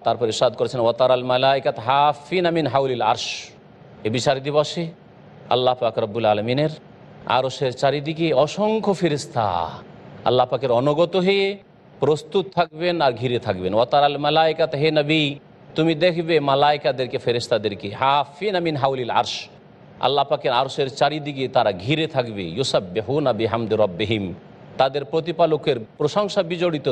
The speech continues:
তাসবিহ করতে থাকবে, সুবহানাল্লাহি ওয়া বিহামদিহি, সুবহানাল্লাহ, আলহামদুলিল্লাহ করতে থাকবে। ওয়া কুদিয়া বাইনাহুম বিল হক, আর মানব জাতির মাঝে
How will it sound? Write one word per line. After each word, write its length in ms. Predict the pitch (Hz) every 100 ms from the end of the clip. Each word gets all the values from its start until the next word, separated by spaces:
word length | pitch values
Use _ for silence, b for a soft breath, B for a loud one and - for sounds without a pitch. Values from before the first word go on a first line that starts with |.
| 117
তাসবিহ 440 | 127 - - 214 202
করতে 220 | 156 123 131
থাকবে, 240 | 117 101
সুবহানাল্লাহি 800 | 98 104 110 113 104 104 123 123
ওয়া 120 | 117 104
বিহামদিহি, 480 | 107 110 92 87 82 69 - - - -
সুবহানাল্লাহ, 760 | - 117 113 113 104 101 120 113 95
আলহামদুলিল্লাহ 760 | 113 107 147 151 135 110 120 139
করতে 240 | 117 104
থাকবে। 340 | 98 98 87 87 - - - -
ওয়া 120 | 120 117
কুদিয়া 340 | 156 170 156 147
বাইনাহুম 500 | 135 175 170 151 143 123
বিল 200 | 131 117
হক, 140 | 185 -
আর 160 | 120 123
মানব 300 | 123 139 143 120
জাতির 340 | 156 151 180 170
মাঝে 320 | 170 165